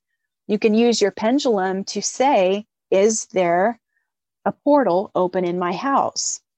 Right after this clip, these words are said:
If it's a yes, wherever you're standing, you can close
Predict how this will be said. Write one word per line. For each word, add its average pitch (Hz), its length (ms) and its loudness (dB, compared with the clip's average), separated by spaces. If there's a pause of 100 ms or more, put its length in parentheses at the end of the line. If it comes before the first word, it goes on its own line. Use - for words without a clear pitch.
(420)
If 233 220 0
it's - 180 -2
a 180 60 0
yes, 185 600 0 (160)
wherever 226 540 2
you're 262 200 2
standing, 226 560 0
you 262 160 0
can 359 200 -4
close 208 380 2